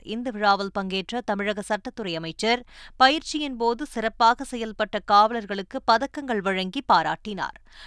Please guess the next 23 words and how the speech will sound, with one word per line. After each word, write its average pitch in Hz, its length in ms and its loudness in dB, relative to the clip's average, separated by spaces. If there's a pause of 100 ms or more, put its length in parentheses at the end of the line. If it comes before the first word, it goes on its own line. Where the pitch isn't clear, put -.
தொடர்ந்து 269 460 0
செய்தியாளர்களிடம் 226 920 2
பேசிய 185 380 -6
அவர், 202 280 -4 (240)
நீட் 214 300 -6
விலக்கு 214 340 -6
மசோதா 202 420 -2
தொடர்பாக 196 600 2
மத்திய 226 400 -4
அரசின் 220 280 -12
கேள்விகளுக்கு 208 680 -6
தமிழக 240 400 0
அரசு 208 260 -10
சார்பில் 190 480 -2 (100)
பதில் 226 300 -2
அளிக்கப்பட்டு 233 560 -8
உள்ளதாக 196 460 2
தெரிவித்தார். 175 540 0 (1300)
டெண்டர் 294 360 2
முறைகேடு 247 540 -2
தொடர்பாக 214 560 4
லஞ்ச 220 380 -2
ஒழிப்புத்துறை 208 520 -6